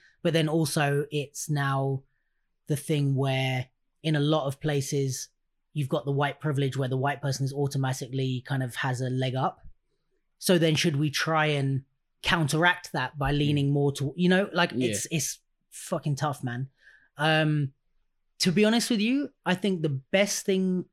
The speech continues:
Speaker 1: it kind of goes back to what I said before, the best thing that we can do is to do what we're doing now, is question it. Like, we don't have to come up with, like, concrete answers and be like, "This is how you do it," because that situation might be different
Speaker 2: Mm.
Speaker 1: depending on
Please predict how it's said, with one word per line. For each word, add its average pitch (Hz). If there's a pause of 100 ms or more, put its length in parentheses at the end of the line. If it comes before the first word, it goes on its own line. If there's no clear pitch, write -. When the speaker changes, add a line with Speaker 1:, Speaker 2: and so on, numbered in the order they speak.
(140)
Speaker 1:
it 160
kind 185
of 165
goes 165
back 151
to 151
what 135
I 131
said 127
before, 123
the 120
best 165
thing 160
that 139
we 143
can 139
do 127 (920)
is 151 (160)
to 147
do 143
what 127
we're 127
doing 120
now, 113
is 120
question 131
it. 110 (440)
Like, 139 (280)
we 160
don't 160
have 147
to 139
come 156
up 135
with, 135 (1600)
like, 135 (640)
concrete 151
answers 147 (420)
and 139
be 135
like, 127
"This 135
is 135
how 135
you 135
do 147
it," 139
because 151
that 185
situation 160
might 143
be 139
different 135
Speaker 2:
Mm. -
Speaker 1:
depending 143
on 139